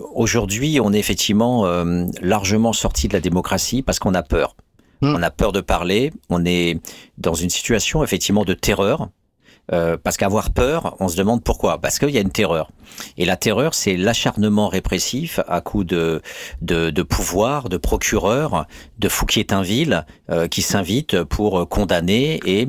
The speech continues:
Speaker 1: pourquoi ? Parce que systématiquement, je dis bien systématiquement, on a l'accusation d'antisémitisme. Euh, et là, il y a une responsabilité de l'État républicain. Mais en même temps,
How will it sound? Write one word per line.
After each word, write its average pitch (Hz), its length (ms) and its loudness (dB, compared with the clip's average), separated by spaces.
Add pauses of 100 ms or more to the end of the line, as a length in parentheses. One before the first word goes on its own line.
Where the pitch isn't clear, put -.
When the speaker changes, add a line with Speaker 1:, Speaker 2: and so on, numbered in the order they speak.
(100)
Speaker 1:
pourquoi ? 135 500 0
Parce - 160 -2
que 127 200 2
systématiquement, 107 960 0 (560)
je - 160 -4
dis 85 100 0
bien 87 160 2
systématiquement, 110 880 -2 (200)
on 98 180 2
a 139 240 -2 (760)
l'accusation 110 640 0
d'antisémitisme. 85 880 -2 (520)
Euh, 85 460 2 (300)
et 135 320 2
là, 151 240 2
il 156 60 0
y 123 40 2
a 113 40 4
une 107 60 2
responsabilité 107 680 0
de 98 60 -2
l'État 98 200 0
républicain. 90 600 -2
Mais 98 120 2
en 107 40 2
même 131 160 2
temps, 190 280 0